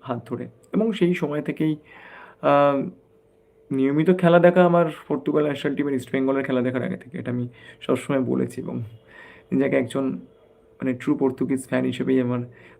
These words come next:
বলতে কোনো দ্বিধা নেই। তো যার খেলা দেখে মানে বড় হলাম, বা যার ক্যারিয়ারটা দেখলাম যে এরা-, এরকমভাবে তার ক্যারিয়ারটা তৈরি হলো, এবং সব থেকে বড় কথা, যাকে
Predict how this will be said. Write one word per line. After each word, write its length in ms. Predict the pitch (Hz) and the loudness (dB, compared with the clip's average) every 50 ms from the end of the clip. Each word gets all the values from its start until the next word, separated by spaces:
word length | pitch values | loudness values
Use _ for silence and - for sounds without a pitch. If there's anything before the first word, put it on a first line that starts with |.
| - - | -2 4
বলতে 260 | 131 131 127 123 131 | 4 4 6 4 2
কোনো 380 | 123 131 127 127 127 123 - - - _ _ - 120 | 0 0 -2 -2 -4 -6 -8 -12 -16 _ _ -14 -6
দ্বিধা 300 | 113 127 131 131 135 127 | -2 -2 -2 -2 -2 -6
নেই। 180 | 113 117 113 - - - - _ _ _ - - _ - - - - - - - - _ _ - | -8 -8 -12 -14 -16 -20 -20 _ _ _ -20 -20 _ -20 -20 -20 -20 -20 -20 -20 -20 _ _ 8
তো 400 | 180 180 180 180 175 175 - - - _ _ - | 10 12 12 12 8 6 0 -8 -16 _ _ -6
যার 300 | - 131 170 180 185 180 | 0 4 6 6 6 4
খেলা 240 | 180 175 170 165 170 | 2 2 2 2 2
দেখে 460 | 165 175 175 - 185 185 180 180 185 - - _ _ _ _ _ _ _ _ _ _ _ _ _ _ _ _ _ - | 2 0 0 2 2 2 2 2 -2 -6 -14 _ _ _ _ _ _ _ _ _ _ _ _ _ _ _ _ _ -12
মানে 120 | 135 131 127 123 - _ - 131 | -10 -10 -10 -10 -14 _ -6 -4
বড় 200 | 135 139 147 156 | 0 2 2 2
হলাম, 300 | 139 151 143 147 139 135 | 2 0 0 0 0 0
বা 80 | 139 | 0
যার 200 | 127 135 135 139 135 - - _ _ _ _ _ _ - | 0 0 0 -2 -4 -10 -14 _ _ _ _ _ _ 0
ক্যারিয়ারটা 720 | - 151 147 156 156 156 156 - - 165 160 156 - - - - _ _ _ _ _ _ _ _ _ - 127 | 2 4 6 6 6 6 6 4 4 4 4 4 4 0 -8 -14 _ _ _ _ _ _ _ _ _ -2 0
দেখলাম 360 | 131 143 127 139 135 131 131 | 2 2 4 4 2 2 2
যে 100 | 127 131 | 2 2
এরা-, 160 | 120 127 127 | 2 2 0
এরকমভাবে 480 | - - 139 139 139 139 135 131 127 120 | 0 0 0 0 0 0 0 0 2 0
তার 140 | 131 127 | 0 0
ক্যারিয়ারটা 380 | - - 127 127 127 131 127 131 | 2 4 6 6 6 4 2 0
তৈরি 300 | 120 123 123 127 127 131 | 0 2 2 2 2 2
হলো, 280 | 123 123 117 117 113 - - - _ _ _ _ _ _ _ _ _ _ _ _ _ - | 0 -2 -4 -6 -8 -10 -14 -20 _ _ _ _ _ _ _ _ _ _ _ _ _ -8
এবং 80 | - | -4
সব 180 | - 123 123 - | -2 -2 -2 0
থেকে 200 | - - - 139 | 0 0 0 2
বড় 220 | 131 131 131 139 | 4 4 4 4
কথা, 320 | 131 135 135 131 - 123 - - _ | 2 0 -2 -4 -6 -12 -12 -12 _
যাকে 380 | - 131 - - 139 135 131 | -8 -6 -4 -4 -4 -4 -4